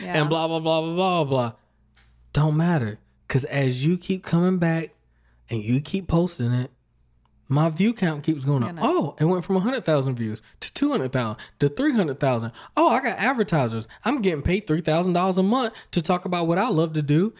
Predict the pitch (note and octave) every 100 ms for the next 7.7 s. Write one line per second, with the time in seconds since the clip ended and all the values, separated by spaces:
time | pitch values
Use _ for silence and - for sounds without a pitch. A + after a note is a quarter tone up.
0 | - D3+ D3+ D3 F#3+ F3+ A#3 A3+ G3 F3+
1 | D3+ - A#2 A2+ F3+ D#3+ D3+ D#3+ D#3 E3
2 | B3+ G#3+ - C3 E3 A3+ - - - E3
3 | D#3+ F3 D#3+ B2 D3 F#3+ F3 E3 E3+ C4+
4 | D3+ G3+ D3 E3+ D3+ C#3+ F3 A#2 C3 D#3
5 | F#3+ G3+ G#3+ A3+ B3+ A3 - C#3 C3 B2+
6 | C3 A#2 G#2+ - _ _ _ _ _ _
7 | _ - B3 C4+ A3 -